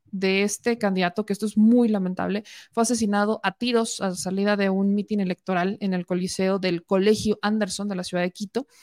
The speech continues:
Eh, esto fue informado por el ministro del Interior ecuatoriano, Juan Zapata, a la cadena Ecuavisa.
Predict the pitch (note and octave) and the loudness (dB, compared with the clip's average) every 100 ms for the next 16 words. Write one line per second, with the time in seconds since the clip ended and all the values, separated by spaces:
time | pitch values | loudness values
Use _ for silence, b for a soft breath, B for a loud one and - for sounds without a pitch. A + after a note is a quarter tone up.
0 | B B B B G3+ G3+ F#3+ F#3+ - G#3+ | B B B B 4 6 6 4 4 2
1 | - G#3+ A3+ G#3+ A3+ - _ G#3 G3 G3 | 2 0 4 6 4 -2 _ -4 -2 0
2 | G3 A3 A3+ A3+ G3 F#3+ F#3+ G3 G#3+ G#3 | 4 4 4 2 0 2 0 0 0 0
3 | F#3 F3+ F#3 G3 - F3+ F#3 G3 A3 G#3 | -2 0 0 0 -4 -4 -2 2 4 4
4 | G#3+ C#4 _ _ A#3 G#3+ G#3+ F#3 - F3+ | 0 -6 _ _ 2 2 2 -4 -2 -2
5 | - A#3 - _ _ _ F3+ F3 F3+ F3+ | 0 -8 -8 _ _ _ -8 -4 -4 -2
6 | F#3 F#3+ - G#3 G#3 G#3 B3 - - | 0 -2 -2 -6 0 0 2 -2 -6